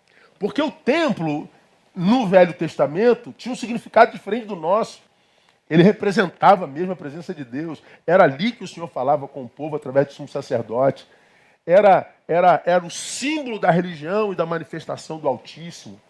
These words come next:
Então, quando o povo é liberto do cativeiro persa,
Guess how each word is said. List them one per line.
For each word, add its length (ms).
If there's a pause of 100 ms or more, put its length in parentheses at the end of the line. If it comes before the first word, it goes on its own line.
(680)
Então, 280
quando 240
o 60
povo 500
é 100
liberto 800
do 140
cativeiro 580
persa, 640